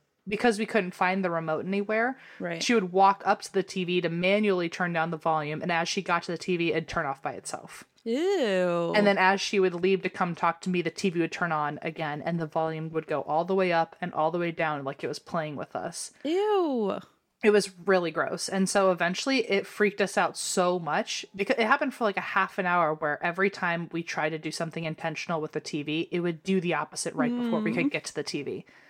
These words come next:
Speaker 1: So we freaked out and we, like, ran down to the lobby. I'm sure our parents were like, "We just got away from you. What could you
Speaker 2: We
Speaker 1: need?"
Speaker 2: just got a glass of Cabernet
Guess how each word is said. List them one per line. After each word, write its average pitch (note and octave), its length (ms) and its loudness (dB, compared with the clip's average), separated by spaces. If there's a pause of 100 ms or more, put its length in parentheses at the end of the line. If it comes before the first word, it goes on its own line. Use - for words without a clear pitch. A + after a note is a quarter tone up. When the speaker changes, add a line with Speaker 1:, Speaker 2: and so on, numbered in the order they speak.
(260)
Speaker 1:
So - 140 0
we G#3 60 4
freaked A#3 380 0
out F#3 180 4
and F3+ 100 -6
we, F3+ 80 0
like, D#3 180 -6
ran G#3 400 2
down F#3+ 280 2
to G3 100 -6
the F3 160 -4
lobby. E3+ 580 2
I'm E3+ 160 -2
sure F3+ 220 0
our D#3+ 100 4
parents D#3+ 560 -4
were E3 80 0
like, D3+ 220 0 (100)
"We G3 160 0
just E3 340 -4
got C#3+ 160 -4
away C#3+ 200 -4
from C#3+ 220 -10
you. D3 120 -2
What D3 220 -6
could D#3+ 120 -10
you C#3+ 120 -6
Speaker 2:
We F3 140 -2
Speaker 1:
need?" E3 80 0
Speaker 2:
just F#3 340 -4
got E3+ 320 0
a - 20 -4
glass E3 380 -2
of F3 80 -12
Cabernet D#3+ 800 -4